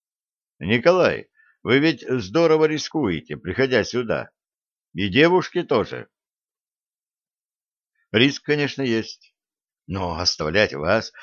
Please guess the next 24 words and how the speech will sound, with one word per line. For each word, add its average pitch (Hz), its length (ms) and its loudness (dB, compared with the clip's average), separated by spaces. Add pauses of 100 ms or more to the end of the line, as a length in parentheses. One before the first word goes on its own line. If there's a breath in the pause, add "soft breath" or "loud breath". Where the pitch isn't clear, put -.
(120 loud breath)
в 95 140 0
беспомощном 87 680 -4
состоянии 104 800 -4
было 95 300 0
бы 120 280 -2
неправильно. 135 800 -2 (1500)
Сейчас 117 640 4
мне 117 340 0
значительно 110 640 -2
лучше. 82 600 -2 (760)
Где 104 460 4
еда 98 600 2
и 98 60 4
вода, 95 320 2
я 92 120 2
знаю, 92 560 -4 (320)
а 98 200 8
вам 113 380 6
необходимо 131 720 -2
побольше 123 600 0
мелькать 123 760 0 (120)
в - 80 -18
своём 110 380 2
посёлке. 117 640 -2